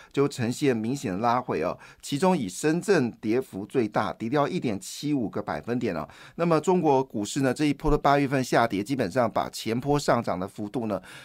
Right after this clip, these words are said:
基本上都已经快吃干抹净了哦，算是蛮严重跌的一个市场。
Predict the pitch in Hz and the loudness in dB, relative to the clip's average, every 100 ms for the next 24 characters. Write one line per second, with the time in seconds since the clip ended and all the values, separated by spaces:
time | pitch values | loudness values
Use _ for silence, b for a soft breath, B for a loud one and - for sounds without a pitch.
0 | B - 143 135 104 120 113 123 98 107 | B -2 0 2 2 0 2 2 2 -2
1 | 117 139 110 - - - 131 131 127 123 | -4 -2 -2 -4 -8 -4 -4 0 2 2
2 | 123 113 120 131 90 60 - 135 127 - | 0 0 -2 -2 -2 -2 -4 -2 -2 -2
3 | 117 90 98 95 110 131 110 - 87 98 | -2 -2 -4 -4 -2 -2 -2 -2 -4 -4
4 | 107 - 104 95 | -4 -6 -6 -6